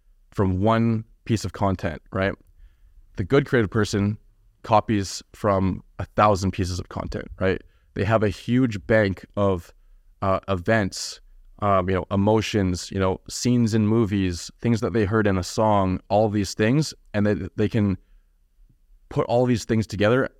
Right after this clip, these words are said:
like a puzzle and put it into one piece of content, removing all, remove, <clears throat> sorry, removing all the bad parts and keeping all the good parts, and that's what keep, uh, makes things go, you know,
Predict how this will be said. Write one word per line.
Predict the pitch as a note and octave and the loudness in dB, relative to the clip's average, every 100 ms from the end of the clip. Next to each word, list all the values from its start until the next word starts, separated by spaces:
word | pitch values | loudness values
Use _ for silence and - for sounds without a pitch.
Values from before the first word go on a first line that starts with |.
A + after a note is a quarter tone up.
| _ - | _ -6
like | F#2+ | -4
a | F#2 | -4
puzzle | - G#2+ A2+ C3 C3 - - | 0 0 2 -2 -4 -8 -8
and | G2+ | -2
put | A2 | 0
it | |
into | G#2+ - G#2+ | 0 0 -2
one | F#2 G2+ A2+ | 0 0 0
piece | - G2+ | -2 -6
of | G2 | -6
content, | - G2+ A2 A#2+ - | -2 -2 0 -2 -2
removing | G2+ G2+ A2+ G#2 | -2 0 0 -2
all, | - G2+ - | 0 -2 0
remove, | F3 C3 B2+ - _ _ | -2 0 -2 -6 _ _
<clears throat> | - A#2 B2+ F2 | -6 0 0 0
sorry, | - G2+ | 0 0
removing | F#2+ G#2+ A2+ A#2 - _ _ | 2 2 2 0 -4 _ _
all | - A#2+ | -2 0
the | A2 | 0
bad | E2+ G2+ G#2 | -2 -2 -2
parts | C3 C3+ C#3+ - - - | 2 2 2 -4 -14 -10
and | G#2 | -6
keeping | A#2 A2 G#2 | -2 0 2
all | G2+ G2 | 2 2
the | F#2 | 0
good | F#2 F#2 | 0 -4
parts, | - F2 - - - _ - | -4 -6 -6 -14 -20 _ -4
and | G2+ | 0
that's | G#2 | 0
what | A2 F#2+ | 0 -2
keep, | - G2+ - - | -2 -4 -4 -6
uh, | G2+ F#2+ | -2 0
makes | F#2+ F#2 | 0 -2
things | - F#2 F2 | -2 -2 -2
go, | - F2 - | -2 -2 -2
you | F#2+ | -4
know, | E2 | -4